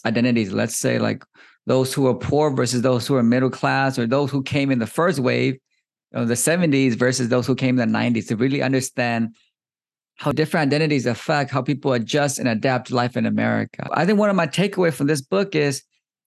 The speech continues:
to kind of really understand, like, the Southeast Asian American experience. And as I think about my own experience as well, the similarity is that these are refugees. So because of that refugee experience,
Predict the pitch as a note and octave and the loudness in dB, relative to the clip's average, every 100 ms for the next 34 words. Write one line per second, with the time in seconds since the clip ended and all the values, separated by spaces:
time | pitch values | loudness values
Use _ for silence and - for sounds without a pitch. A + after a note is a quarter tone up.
0 | _ _ - F3 D#3+ C#3 F3+ E3 D3+ G3+ | _ _ -4 0 0 0 -2 -2 0 0
1 | G#3+ F#3 F#3 F3 F3+ F3 F3+ E3+ D3+ - | 0 0 0 -2 -2 -2 -2 -2 -4 -2
2 | C#3+ C3+ - F#3 F#3 E3+ D#3+ E3+ D#3 C3+ | -2 0 -2 0 0 0 0 0 0 0
3 | C#3 D#3 C#3 A#2 - - D3 C3 A2+ - | 0 -2 -4 -4 -6 -2 0 0 -2 -2
4 | B2+ - C3 D3+ - F#3+ F3 D3+ C#3+ F3 | -2 0 0 0 0 0 0 0 2 2
5 | F#3+ - - D#3 C#3 C3+ C3 C#3+ F#3+ F3 | 2 0 0 -2 0 -2 -2 0 2 4
6 | C#3+ C#3 C#3 D3 G#3+ G#3+ G3 E3+ G3+ B3 | 2 0 0 -2 0 2 2 2 2 0
7 | G#3+ E3 D#3+ D#3+ C3+ D#3 C#3+ D3+ F3+ E3+ | 0 0 0 0 0 -4 -2 0 0 2
8 | C#3 F3+ E3 A2+ A2 G#2+ - B2+ B2+ B2 | 2 2 0 -2 -2 -6 -2 0 2 0
9 | C3 C#3 D3 C#3 C3+ D#3+ F3 C#3 D#3 C#3 | 0 0 0 2 2 0 0 0 -2 -2
10 | - - D#3+ E3+ C#3+ C3 A#2+ | -2 -2 0 2 2 2 0